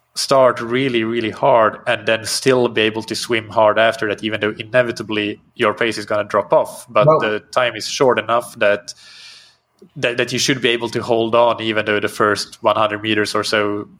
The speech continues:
Speaker 1: are going to be brutally hard. And that's something that you can and should, in my opinion, build into your training.
Speaker 2: Well, there's, uh, yeah, there's, there's several scenarios there. Um, yeah, as a, as a beginner, I'd just like to add, you know, if it's your first race,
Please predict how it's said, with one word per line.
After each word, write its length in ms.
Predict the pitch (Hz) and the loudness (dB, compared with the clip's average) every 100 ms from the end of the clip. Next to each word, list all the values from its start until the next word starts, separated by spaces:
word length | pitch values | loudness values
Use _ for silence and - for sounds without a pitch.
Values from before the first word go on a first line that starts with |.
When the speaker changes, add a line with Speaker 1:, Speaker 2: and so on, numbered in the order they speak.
| _ | _
Speaker 1:
are 80 | 117 | -2
going 140 | 113 104 | -2 -2
to 100 | 110 | -6
be 60 | |
brutally 400 | 107 120 117 110 | 0 0 0 -2
hard. 300 | 110 123 107 | 2 4 2
And 120 | 113 113 | 0 -2
that's 120 | 127 | 0
something 240 | 123 123 | 0 0
that 200 | 110 107 | -2 -2
you 160 | 117 110 | -4 -4
can 340 | - 143 135 | -2 -2 -2
and 120 | 110 104 | -6 -6
should, 480 | - 147 101 - - | 0 0 0 -8 -16
in 80 | 107 | -4
my 120 | 107 | -2
opinion, 320 | 107 - 107 104 | 0 -2 -10 -2
build 260 | 117 110 117 | 0 0 -6
into 280 | 113 107 110 | -14 -6 -2
your 160 | 104 | -2
training. 460 | - 139 113 - - _ _ | 0 -2 -4 -12 -20 _ _
Speaker 2:
Well, 100 | 156 - | 0 0
there's, 120 | - - | -2 -2
uh, 180 | 156 160 - | -2 -2 0
yeah, 300 | 175 151 - | 2 2 2
there's, 220 | 147 135 | -2 0
there's 180 | 160 139 | -2 2
several 220 | 170 143 | 2 2
scenarios 440 | 135 143 135 117 | 0 2 4 4
there. 340 | 107 104 107 - - | 2 0 -2 -8 -4
Um, 600 | 117 113 110 110 107 - | 0 2 4 2 0 -2
yeah, 300 | 135 110 - _ | 0 0 -2 _
as 180 | 143 143 | 0 2
a, 240 | 151 - 143 | -2 0 0
as 100 | 135 | 0
a 40 | |
beginner, 300 | 123 117 131 | 0 2 2
I'd 160 | 117 113 | 2 0
just 120 | - | -2
like 140 | 110 | 0
to 80 | - | 2
add, 200 | 117 110 | 2 2
you 60 | 117 | 0
know, 240 | 110 101 - _ | 0 0 -6 _
if 120 | 131 | -6
it's 120 | 117 - | -4 -4
your 80 | |
first 280 | 135 139 120 | 2 2 4
race, 420 | 120 101 117 - | 2 2 0 -8